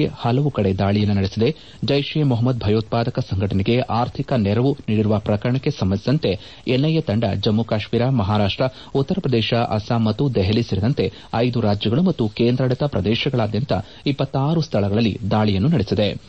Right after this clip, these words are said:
ಎನ್ಐಎ ತಂಡ ಉತ್ತರ ಪ್ರದೇಶದ ಮೀರತ್ ಮತ್ತು ಸಹರಾನ್ಪುರದಲ್ಲಿ, ಅಸ್ಸಾಂನ ಗೋಲ್ಪಾರ, ಮಹಾರಾಷ್ಟ್ರದ ಔರಂಗಾಬಾದ್, ಜಲ್ನಾ ಮತ್ತು ಮಾಲೆಗಾಂವ್, ಜಮ್ಮು ಮತ್ತು ಕಾಶ್ಮೀರ, ಬಾರಾಮುಲ್ಲಾ, ಪುಲ್ವಾಮಾ ಮತ್ತು ರಾಂಬನ್ ಹಾಗೆಯೇ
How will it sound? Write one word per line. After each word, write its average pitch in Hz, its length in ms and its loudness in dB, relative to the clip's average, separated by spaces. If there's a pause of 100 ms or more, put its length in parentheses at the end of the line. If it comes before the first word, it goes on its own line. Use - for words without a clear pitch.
(140)
ಎನ್ಐಎ 143 280 2
ತಂಡ 143 280 0
ಉತ್ತರ 120 200 0
ಪ್ರದೇಶದ 107 480 0
ಮೀರತ್ 104 340 0
ಮತ್ತು 123 200 0 (560)
ಸಹರಾನ್ಪುರದಲ್ಲಿ, 139 880 0 (140)
ಅಸ್ಸಾಂನ 104 520 0
ಗೋಲ್ಪಾರ, 104 420 0 (460)
ಮಹಾರಾಷ್ಟ್ರದ 151 640 0
ಔರಂಗಾಬಾದ್, 107 600 0 (220)
ಜಲ್ನಾ 127 320 0
ಮತ್ತು 139 320 0
ಮಾಲೆಗಾಂವ್, 110 560 2
ಜಮ್ಮು 117 260 2
ಮತ್ತು 110 220 0
ಕಾಶ್ಮೀರ, 113 440 0
ಬಾರಾಮುಲ್ಲಾ, 104 520 2 (220)
ಪುಲ್ವಾಮಾ 143 400 2
ಮತ್ತು 147 300 0
ರಾಂಬನ್ 127 460 2
ಹಾಗೆಯೇ 107 340 0